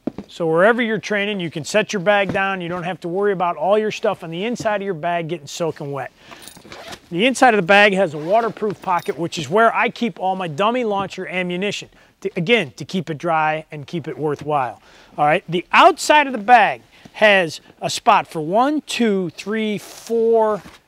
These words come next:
eight dummies, all right? And if you look at the bottom of the dummy holders, they all have grommets in it. So when you put the wet dummies on the outside of the bag, what's happening is the dummies are able to dry, and any moisture that's in it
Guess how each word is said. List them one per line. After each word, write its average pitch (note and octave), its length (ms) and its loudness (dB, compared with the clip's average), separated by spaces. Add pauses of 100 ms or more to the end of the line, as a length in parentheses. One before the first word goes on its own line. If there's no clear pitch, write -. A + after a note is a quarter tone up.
(200)
eight C#4 320 0 (500)
dummies, F3 540 -2 (180)
all D3+ 60 -4
right? F3 320 2
And F#3 100 -4
if F3 140 -4
you F3 80 0
look B3 400 2
at G#3 80 2
the A#3+ 80 6
bottom A3+ 420 6
of G#3 100 -4
the G3+ 60 -2
dummy C#4+ 280 4
holders, F3+ 420 2
they G3 140 2
all A3+ 260 8
have A3 200 4
grommets A3 460 -4
in E3+ 100 -10
it. A#2+ 80 -20 (300)
So - 200 -2
when A3+ 160 0
you A#3+ 100 -2
put - 380 -6
the A#3 80 2
wet E3+ 680 -2 (280)
dummies F#3+ 560 -2 (240)
on F#3 140 -6
the G#3 160 -4 (120)
outside A3+ 580 -2
of G3 60 -8
the F#3+ 60 -8
bag, A3 360 -4
what's F#3+ 220 -4
happening B3 540 -6
is F#3 160 -6
the F#3 80 -4
dummies A3 380 -6
are G3+ 100 -8
able F#3 220 -2
to - 140 -10
dry, D3+ 560 0 (200)
and E3+ 200 -8
any B3+ 200 2
moisture A3+ 520 0
that's F#3 200 -4
in F#3 120 -4
it G#3 140 -6